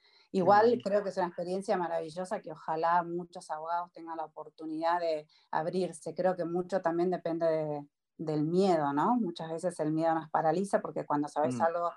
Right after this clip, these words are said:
Speaker 2: sabes hacer algo muy bien, eh, y estás cómodo y tenés una
Speaker 1: Mm.
Speaker 2: reputación dentro de ese ámbito, es difícil, eh, moverse.
Speaker 1: Qué bueno esto último que acabas de decir, me encantó, porque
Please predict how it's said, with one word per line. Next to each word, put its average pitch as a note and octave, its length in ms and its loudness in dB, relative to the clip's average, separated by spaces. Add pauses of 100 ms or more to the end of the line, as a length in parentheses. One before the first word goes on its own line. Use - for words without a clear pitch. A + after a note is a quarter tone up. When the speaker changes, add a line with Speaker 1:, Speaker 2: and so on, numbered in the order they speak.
(220)
Speaker 2:
sabes E3+ 240 2
hacer F3 200 2
algo F3 220 4
muy F3 240 0
bien, F#3+ 540 0 (320)
eh, D#3 440 -4
y E3 120 -6
estás - 260 -4
cómodo F#3+ 640 6
y F3+ 100 -6
tenés E3 240 -10
una E3+ 160 -2
Speaker 1:
Mm. D#3+ 60 -4
Speaker 2:
reputación D#3+ 720 -4
dentro F3 280 -2
de F3 40 -2
ese E3+ 160 -4
ámbito, F3+ 500 0
es E3 140 -12
difícil, D#3 680 -2 (300)
eh, D3+ 400 -4
moverse. D#3 680 4 (800)
Speaker 1:
Qué - 120 8
bueno F3+ 400 8
esto C#3+ 240 4
último C#3 360 4
que A2+ 60 -4
acabas A#2 440 4
de A#2 160 4
decir, C3 340 2
me B2+ 80 -2
encantó, A2+ 760 2 (100)
porque A2 880 0